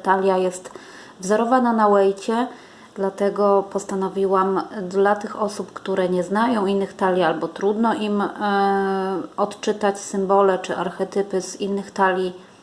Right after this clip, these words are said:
dlatego wyjęłam Alfonsa Muchę. E, na ósemce mieczy widzimy to, co widzimy i na dziewiątce mieczy również widzimy to, co widzimy. Nie będę Wam opisywać, wszyscy widzą,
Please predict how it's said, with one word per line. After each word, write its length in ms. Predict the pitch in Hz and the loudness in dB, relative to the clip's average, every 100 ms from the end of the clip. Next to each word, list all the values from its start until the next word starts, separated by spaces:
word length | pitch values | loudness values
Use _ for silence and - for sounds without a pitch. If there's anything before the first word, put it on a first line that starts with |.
| - - | -20 -10
dlatego 400 | 180 180 185 175 | -2 -2 -2 -4
wyjęłam 540 | 175 175 170 175 170 160 - - _ _ | -2 0 2 2 0 -2 -8 -20 _ _
Alfonsa 480 | 202 - 175 170 156 | -10 -4 -4 -4 -6
Muchę. 340 | 156 - - - - - - - - - - - - - _ | -6 -8 -10 -14 -18 -20 -20 -20 -20 -20 -20 -20 -20 -20 _
E, 100 | - 247 247 247 247 | -2 2 4 4 4
na 200 | 247 254 | 4 2
ósemce 500 | 254 285 269 262 247 | 0 2 4 4 2
mieczy 360 | 240 247 233 | 2 2 -2
widzimy 400 | 202 202 233 220 | -2 -2 0 0
to, 120 | 220 | 0
co 160 | 208 208 | 0 0
widzimy 600 | 185 185 180 180 214 233 | -2 -2 0 0 0 0
i 80 | 233 | 2
na 140 | 214 | 2
dziewiątce 540 | 208 202 202 202 - 190 | 2 2 0 -2 -4 0
mieczy 320 | 185 180 180 | 0 0 0
również 360 | 165 170 170 | 0 0 -2
widzimy 380 | 170 175 185 180 | -4 -4 -2 -2
to, 140 | 180 180 | -2 -4
co 140 | 190 | -6
widzimy. 400 | 190 185 208 233 | -8 -6 -2 0
Nie 120 | 214 | 0
będę 240 | 190 196 190 | 2 0 2
Wam 200 | 190 185 | 0 0
opisywać, 580 | - 185 - 226 233 | -2 -4 -2 0 -2
wszyscy 380 | 226 208 - 196 | -2 -10 -8 -6
widzą, 500 | 180 180 160 143 151 | -2 -2 -2 -2 -4